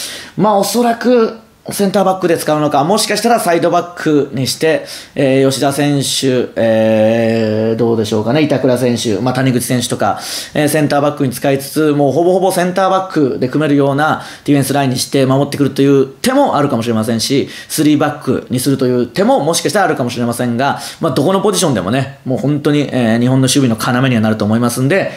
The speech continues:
冨安選手は、えー、期待大ですね。そして、伊藤洋輝選手。えー、まあ、伊藤選手はJリーグでね、めちゃくちゃ結果を出したというわけではないんですが、海外に移籍して、ドイツで一気に認められて、代表までこう一気に駆け上がってきた選手ですので、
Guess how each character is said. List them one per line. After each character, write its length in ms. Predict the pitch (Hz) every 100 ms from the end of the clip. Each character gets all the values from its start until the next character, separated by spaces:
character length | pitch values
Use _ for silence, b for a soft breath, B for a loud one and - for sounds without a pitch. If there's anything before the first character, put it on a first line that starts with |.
| B B -
冨 120 | 135
安 140 | 120
選 140 | 123 113
手 100 | 95
は、 140 | 52 92
え 520 | 90 90 87 87 90
ー、 0 |
期 140 | -
待 300 | 131 113 107 110
大 280 | 117 156 98
で 40 |
す 100 | -
ね。 280 | 135 143 B B B B
そ 100 | 214
し 60 |
て、 380 | 220 220 - - -
伊 80 | 180
藤 180 | 190 180
洋 80 | 160
輝 160 | 131
選 20 |
手。 280 | 101 80 - _ _ -
え 280 | 147 151 151
ー、 20 |
ま 80 | 160
あ、 40 | 156
伊 60 |
藤 440 | 151 196 190 190 180
選 240 | 190 208
手 240 | - 147 139
は 280 | 175 139 B B
J 160 | 156 208
リ 120 | 254
ー 20 |
グ 80 | 165
で 80 | 113
ね、 160 | 151 147
め 100 | 131
ち 80 |
ゃ 40 | 139
く 40 |
ち 60 | 147
ゃ 40 |
結 160 | 147 147
果 120 | 151
を 40 |
出 120 | 147 156
し 80 |
た 100 | -
と 80 | 117
い 60 | 123
う 100 | 139
わ 80 | 151
け 80 |
で 80 | 131
は 60 | 120
な 100 | 151
い 60 |
ん 40 | 160
で 80 | 156
す 140 | 170
が、 220 | 247 220
海 180 | - 156
外 100 | 151
に 60 | 120
移 40 |
籍 180 | 127 131
し 60 | -
て、 120 | 160
ド 200 | 123 185
イ 20 |
ツ 100 | 131
で 140 | 113
一 120 | 151 -
気 140 | -
に 60 | 147
認 160 | 139
め 80 | 139
ら 80 | 143
れ 80 | 143
て、 280 | 226 143 B B -
代 100 | 180
表 160 | 151
ま 120 | 131 127
で 160 | 92 -
こ 160 | 107
う 60 | 120
一 100 | 131
気 80 | 151
に 80 |
駆 120 | 117 117
け 60 |
上 60 | 113
が 80 | 120
っ 80 |
て 60 | -
き 80 | -
た 100 | 104
選 180 | 120 120
手 180 | 117
で 120 | 104 107
す 120 | 110
の 140 | 110
で、 220 | 131 156